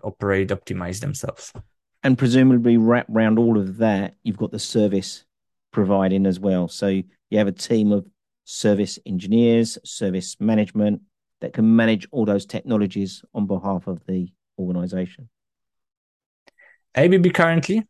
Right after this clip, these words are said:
Speaker 1: as of today, is a technology provider rather
Speaker 2: Mm-hmm.
Speaker 1: than the end-to-end service provider. So we cooperate with system integrators, facility managers who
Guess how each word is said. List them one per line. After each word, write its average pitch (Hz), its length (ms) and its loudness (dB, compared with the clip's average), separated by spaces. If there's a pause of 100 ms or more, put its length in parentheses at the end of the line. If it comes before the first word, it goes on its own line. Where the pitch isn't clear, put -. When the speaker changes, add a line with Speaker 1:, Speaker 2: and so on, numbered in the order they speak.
(120)
Speaker 1:
as 135 140 2
of 139 100 2
today, 131 320 2
is 123 80 2
a 117 80 -2
technology 123 500 -2
provider 139 640 -4 (200)
rather 113 260 -4
Speaker 2:
Mm-hmm. 110 80 -4
Speaker 1:
than 107 160 -6
the 104 120 -4
end-to-end 104 460 -10
service 113 340 -4
provider. 117 640 0 (380)
So - 160 -4
we 117 100 0
cooperate 120 720 -2
with 101 280 -6
system 127 420 -4
integrators, 110 560 -6
facility 104 460 -8
managers 98 640 -4
who 95 560 -2